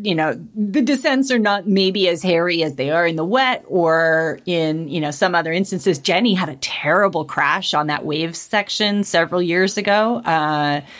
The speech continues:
so, you know, I think there's, she's a, a rider with enough experience to know that if you are too redlined, um, dial it back on the descent so that you don't end your race, uh, prematurely.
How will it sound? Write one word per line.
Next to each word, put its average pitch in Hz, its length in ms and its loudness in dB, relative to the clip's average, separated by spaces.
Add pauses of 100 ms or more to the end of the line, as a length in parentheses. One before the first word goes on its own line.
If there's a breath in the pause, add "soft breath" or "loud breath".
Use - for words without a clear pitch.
(380 loud breath)
so, 185 560 2
you 254 100 0
know, 180 100 0
I 190 120 0
think 208 240 -4
there's, 185 480 0 (160)
she's 208 480 -2
a, 185 400 4
a 190 120 4
rider 185 440 0
with 190 180 -2
enough 185 260 0
experience 190 640 -2
to 185 120 0
know 170 300 4
that 175 280 0
if 151 200 -2
you 180 180 2
are 156 300 2 (500 loud breath)
too 220 340 2
redlined, 208 840 0
um, 175 480 2
dial 185 300 2
it 285 120 -2
back 311 280 0
on 302 100 4
the 294 80 4
descent 269 440 0
so 277 220 -2
that 240 140 0
you 220 180 0
don't 240 300 0
end 185 220 -4
your 190 120 -4
race, - 440 -8 (560 loud breath)
uh, 160 600 2 (120)
prematurely. 170 760 0